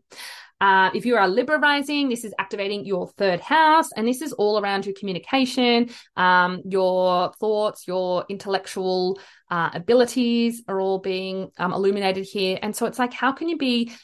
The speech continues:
adaptable, um, in and around your communication? Uh, this might mean that you wanna go on short little, uh,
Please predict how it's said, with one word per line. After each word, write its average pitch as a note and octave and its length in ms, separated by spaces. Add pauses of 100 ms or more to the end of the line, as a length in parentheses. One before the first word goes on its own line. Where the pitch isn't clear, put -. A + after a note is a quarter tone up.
adaptable, A#3 800
um, F3 400 (720)
in B3 120
and A#3+ 100
around A3+ 220
your A3+ 80
communication? A3+ 880
Uh, F#3 380
this G3+ 240
might G3+ 160
mean G3 220
that F#3+ 80
you F#3+ 120
wanna F#3+ 160
go F#3 160
on F3+ 200
short - 360
little, F3+ 400
uh, F3 180